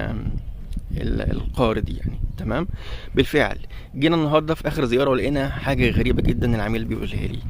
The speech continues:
بيقول لي: "التعبان قل والفار كمان قل". هو أساسًا ما كانش يعرف إن إحنا بنشتغل على الفار، لكن،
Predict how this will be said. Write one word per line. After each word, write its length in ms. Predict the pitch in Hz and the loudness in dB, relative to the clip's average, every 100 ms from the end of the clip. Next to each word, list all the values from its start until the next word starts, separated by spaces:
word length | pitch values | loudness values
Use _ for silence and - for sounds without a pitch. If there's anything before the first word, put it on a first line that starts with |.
| - - | -6 -6
بيقول 300 | 120 117 139 127 | -4 0 2 2
لي: 140 | 113 - - - | -2 -6 -6 -2
"التعبان 480 | - - 107 143 139 | 0 2 4 4 4
قل 320 | - 156 180 - - - - - | 2 0 0 -4 -8 -6 -8 -4
والفار 460 | 120 117 - 214 233 | -2 -2 2 2 2
كمان 360 | - 147 185 180 | 2 4 4 2
قل". 360 | - 131 120 101 - - | 2 2 2 -4 -12 -8
هو 200 | 110 127 | 2 4
أساسًا 320 | 139 131 - 160 | 4 0 2 2
ما 60 | |
كانش 220 | 139 - | 2 2
يعرف 520 | 131 127 151 160 - - - - - | 4 6 6 4 -2 -8 -8 -6 -4
إن 60 | 143 | -2
إحنا 140 | 147 | 2
بنشتغل 300 | 143 123 139 139 | 2 2 2 2
على 80 | 127 | 0
الفار، 280 | - 101 - - - - - | -2 -8 -8 -10 -10 -10 -6
لكن، 440 | 120 131 123 107 | 2 2 2 -2